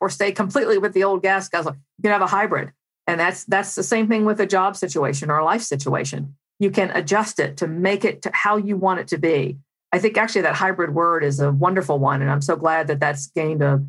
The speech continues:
a lot of acceptance in our world today, that people now see it. You go to a boss, you go to a supervisor and say, "Let's work this out. Let's,"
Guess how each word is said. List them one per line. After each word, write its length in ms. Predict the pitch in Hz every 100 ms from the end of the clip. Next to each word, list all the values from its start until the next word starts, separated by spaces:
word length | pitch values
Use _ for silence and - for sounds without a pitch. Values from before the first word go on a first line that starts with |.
| - _ _ _ -
a 100 | 156
lot 180 | 165
of 80 | 175
acceptance 480 | 151 - 175 156 139
in 100 | 156
our 100 | 147
world 300 | 175 254 202
today, 280 | - 143 -
that 160 | 127
people 220 | 190 180 170
now 200 | 160 151
see 240 | 139 214
it. 140 | 139 139
You 80 |
go 220 | 139 156 170
to 120 | 175
a 60 |
boss, 420 | 147 156 160 180 151
you 60 |
go 160 | 139 147
to 80 | 147
a 40 |
supervisor 540 | 156 160 156 160 156
and 80 | 151
say, 260 | 143 143 139 - _
"Let's 260 | 247 269 254
work 200 | 240 202
this 180 | 196
out. 300 | 190 143 113
Let's," 360 | 165 196 - -